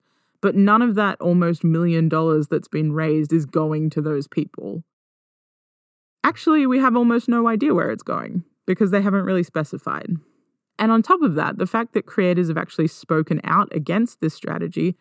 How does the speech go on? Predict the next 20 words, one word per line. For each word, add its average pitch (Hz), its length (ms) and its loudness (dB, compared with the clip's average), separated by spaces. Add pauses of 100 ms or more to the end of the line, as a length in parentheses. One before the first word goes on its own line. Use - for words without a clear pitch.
(240)
has 185 180 0
sent 226 380 -2
a 180 80 2
wave 175 380 2
of 147 160 -4
Comicsgate 196 760 -4
kids 147 400 -4
to - 140 -6
the 143 100 -4
site, 156 540 -4 (280)
where 175 140 2
they've 196 260 2
deliberately 180 720 0
been 156 320 -2
throwing 165 560 0
money 160 240 0
at - 140 -8
the 165 80 -2
campaign 156 640 -2
because 160 840 -4